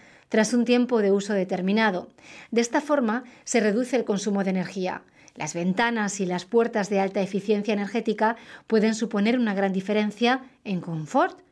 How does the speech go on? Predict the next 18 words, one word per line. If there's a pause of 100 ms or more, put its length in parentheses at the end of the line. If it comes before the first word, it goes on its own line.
(140)
y
en
la
factura
de
la
luz. (640)
Estamos
usando
una
palabra
en
la
que
merece
la
pena
profundizar: